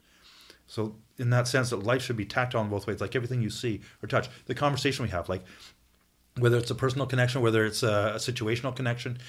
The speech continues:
it should be something that you give and get, because the more you put out to someone else or something else or in a way of doing things, the more that gets filled out back into your cup. So you pour out, but your cup never goes empty because somebody's always pouring back into it.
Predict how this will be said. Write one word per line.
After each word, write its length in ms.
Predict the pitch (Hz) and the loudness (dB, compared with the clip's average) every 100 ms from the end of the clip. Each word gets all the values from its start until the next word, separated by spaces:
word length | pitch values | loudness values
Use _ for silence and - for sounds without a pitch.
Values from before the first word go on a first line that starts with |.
| - - | -20 -6
it 80 | 127 | -2
should 300 | - 160 127 | 2 2 2
be 80 | 131 | -2
something 320 | - 135 135 | 0 0 2
that 200 | 113 - - - | 0 -2 -10 -8
you 140 | 120 110 | -4 -2
give 400 | 101 143 120 - | 4 4 4 -4
and 260 | 117 104 | -4 -2
get, 300 | 92 110 - - - | -2 -2 -2 -10 -12
because 240 | 110 120 120 | -2 0 2
the 60 | |
more 180 | 117 135 | 2 4
you 80 | 123 | 2
put 220 | 123 120 | 0 0
out 320 | 135 113 90 - _ _ _ _ _ _ _ _ _ _ - | 4 2 0 -10 _ _ _ _ _ _ _ _ _ _ -8
to 80 | |
someone 300 | - 120 110 | 0 2 4
else 220 | 123 113 110 | 4 2 0
or 40 | |
something 360 | - 127 120 98 | -2 0 0 0
else 220 | 92 113 | -2 0
or 160 | 101 | 0
in 140 | 107 110 | 0 0
a 60 | |
way 140 | 104 107 | 2 2
of 120 | 98 | 2
doing 240 | 131 156 | 2 0
things, 340 | 127 90 90 - - - - - 110 | -2 -6 -8 -14 -20 -20 -20 -18 -4
the 100 | 127 | 2
more 300 | 123 127 135 | 6 8 8
that 280 | 123 131 123 | 8 6 4
gets 200 | 135 120 | -2 0
filled 340 | - 139 127 120 | 0 2 4 4
out 340 | 117 - - | 2 -2 -2
back 220 | 117 - | 0 0
into 180 | 123 110 | -2 0
your 200 | 104 117 | 0 0
cup. 280 | - - - - - - | 0 -8 -12 -20 -20 -12
So 160 | - | -2
you 140 | 120 165 | 2 2
pour 280 | - 160 143 | 6 8 8
out, 160 | 139 | 6
but 80 | 117 | 4
your 100 | 123 | 0
cup 200 | 127 131 | 2 2
never 180 | 127 110 | 2 2
goes 160 | 107 | 2
empty 200 | 127 120 | 2 0
because 180 | 95 98 | -2 -2
somebody's 280 | 120 110 98 | -2 -2 0
always 140 | 101 92 | -2 -2
pouring 220 | 107 95 | -2 0
back 200 | 92 92 | -2 -4
into 180 | 90 | -6
it. 140 | 98 | -6